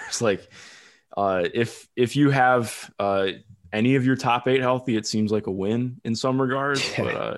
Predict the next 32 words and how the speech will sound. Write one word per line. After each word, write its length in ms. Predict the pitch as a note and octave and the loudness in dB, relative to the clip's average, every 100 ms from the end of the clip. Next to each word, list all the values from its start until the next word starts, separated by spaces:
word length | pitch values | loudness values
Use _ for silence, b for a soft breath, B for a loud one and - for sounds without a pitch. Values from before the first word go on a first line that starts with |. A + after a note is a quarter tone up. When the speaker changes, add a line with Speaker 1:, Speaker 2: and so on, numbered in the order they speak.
| - | -6
Speaker 1:
yeah, 240 | - - - G2+ B B B B | -6 -6 -10 -18 B B B B
it's, 160 | - A2 | -4 0
Speaker 2:
So 40 | |
Speaker 1:
it's 100 | D3 A#2 | 0 2
been, 200 | A2 G#2 | 0 0
um, 280 | G2 F#2+ - | -2 -4 -8
it's 120 | A2 | -4
been 120 | C#3 | 0
an 80 | C#3 | 2
adventure 380 | A#2 A#2+ - G2+ | 2 0 0 -4
this 180 | G2 - | -6 -6
year. 120 | G#2+ | -6
That's 160 | G2 | -6
for 100 | - | -8
damn 160 | F#2 - | -10 -10
sure. 180 | - - | -10 -4
Speaker 2:
So 140 | D3+ | 0
what's 340 | C3 D3+ - - | 2 2 0 0
the, 300 | E3+ C#3 A#2+ | 4 6 6
like, 340 | G#2+ F#2+ - - | 2 0 -2 -2
I 60 | |
mean, 320 | B2+ C3 B2 G#2+ | 2 2 2 2
right 260 | A#2+ C3+ | 2 2
now, 280 | A2+ C#3 B2 | 0 2 0
still 460 | - - C3 C3 A#2+ | 0 -2 2 2 2
just 240 | A2+ - | 0 0
a 40 | |
game 260 | G2+ G#2+ A2 | 0 0 2
out 140 | G#2+ | 0
of 80 | G2 | 0
the 60 | F2+ | -4
playoffs, 760 | - G#2+ G2 E2+ F2 - - | 0 2 2 2 -2 -6 -14